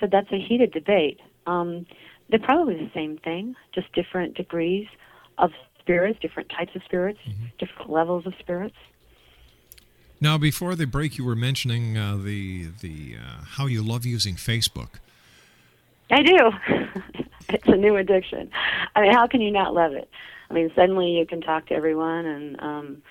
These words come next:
Speaker 2: Yeah, well,
Speaker 1: put
Speaker 2: you
Speaker 1: your
Speaker 2: can
Speaker 1: ideas out there and comment on people and join groups and
Speaker 2: I, I
Speaker 1: you
Speaker 2: don't
Speaker 1: know,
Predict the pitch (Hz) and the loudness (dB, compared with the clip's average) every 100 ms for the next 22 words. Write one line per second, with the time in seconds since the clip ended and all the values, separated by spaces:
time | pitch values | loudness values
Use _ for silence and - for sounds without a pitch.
0 | - 269 233 165 170 165 165 165 156 160 | -14 -4 2 4 4 4 4 2 2 0
1 | 160 156 160 143 147 165 170 170 165 160 | 2 2 2 0 -2 -2 -2 -2 -4 -4
2 | 170 165 170 170 139 139 156 175 165 160 | -6 0 0 0 -2 -4 -4 -2 0 0
3 | 170 180 _ - 143 147 - _ _ - | 0 -2 _ -14 -12 -14 -20 _ _ -6
4 | 254 254 220 - 156 175 | -2 0 2 4 4 4